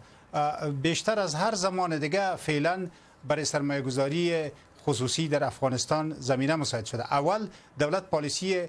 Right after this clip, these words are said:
مشخص داره، پالیسی ملی انرژی افغانستان تدوین شده، قانون برق افغانستان که بانی، اه،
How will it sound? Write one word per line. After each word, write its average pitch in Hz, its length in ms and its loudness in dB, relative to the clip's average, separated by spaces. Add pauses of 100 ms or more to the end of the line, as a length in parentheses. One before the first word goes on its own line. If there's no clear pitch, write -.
(280)
مشخص 147 480 0
داره، 151 360 2
پالیسی 139 420 0
ملی 143 240 0
انرژی 139 360 0
افغانستان 156 560 0
تدوین 139 320 0
شده، 135 300 0 (340)
قانون 156 300 2
برق 180 280 0
افغانستان 160 520 0
که 143 100 -4
بانی، 147 420 0
اه، 160 120 -2